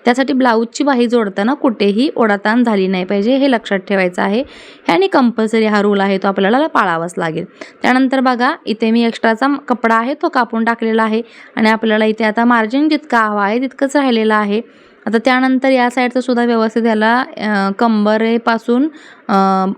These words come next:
मुंड्यापर्यंत बाहीच्या इक्वली पकडायचं आहे आणि त्यानंतर टिप मारून घ्यायची आहे. टिप मारल्यानंतर या साईडचा एक्स्ट्राचा कपडा आहे तो सुद्धा कापून टाकायचा आहे आणि त्यानंतर फिटिंग टाकायचं आहे. आता फिटिंग टाकताना सुद्धा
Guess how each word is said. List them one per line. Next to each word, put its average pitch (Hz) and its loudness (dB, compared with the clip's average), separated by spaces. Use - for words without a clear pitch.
मुंड्यापर्यंत 233 0
बाहीच्या 226 0
इक्वली 220 0
पकडायचं 233 -2
आहे 240 -2
आणि 208 -4
त्यानंतर 208 0
टिप 214 -2
मारून 208 0
घ्यायची 208 -2
आहे. 220 0
टिप 269 0
मारल्यानंतर 269 2
या 240 2
साईडचा 240 0
एक्स्ट्राचा 226 -2
कपडा 220 0
आहे 220 -2
तो 233 -2
सुद्धा 220 -2
कापून 208 -2
टाकायचा 208 -2
आहे 226 0
आणि 214 4
त्यानंतर 240 0
फिटिंग 233 0
टाकायचं 185 -2
आहे. 196 2
आता 214 -2
फिटिंग 277 0
टाकताना 294 -2
सुद्धा 269 0